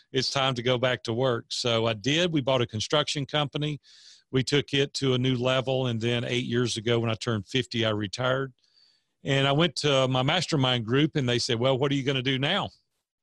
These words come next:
And I said, "Nothing." <laughs> I said, "I'm gonna go to the Caribbean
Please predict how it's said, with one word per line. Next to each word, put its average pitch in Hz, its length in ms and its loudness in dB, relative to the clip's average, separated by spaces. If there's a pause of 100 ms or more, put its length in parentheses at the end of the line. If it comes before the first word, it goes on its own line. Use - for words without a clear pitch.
(960)
And 135 140 0
I 135 60 0
said, 123 240 -2
"Nothing." 170 380 -2 (120)
<laughs> - 100 -8
I 185 120 2
said, 151 240 0
"I'm 151 140 0
gonna 147 200 0
go 151 160 2
to 147 60 2
the 127 100 0
Caribbean 147 720 2